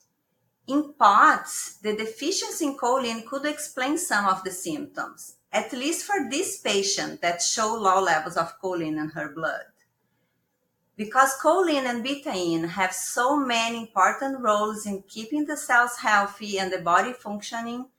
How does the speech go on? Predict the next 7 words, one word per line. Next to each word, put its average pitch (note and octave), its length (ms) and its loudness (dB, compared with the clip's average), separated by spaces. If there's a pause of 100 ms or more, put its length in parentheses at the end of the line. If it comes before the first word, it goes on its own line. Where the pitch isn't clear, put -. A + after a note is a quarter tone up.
(460)
a G#3 140 0
deficiency D#4 680 -2
of C4+ 140 4 (100)
this A3+ 260 -8
nutrient F3+ 800 -6
could G3 240 -6
result G3 540 0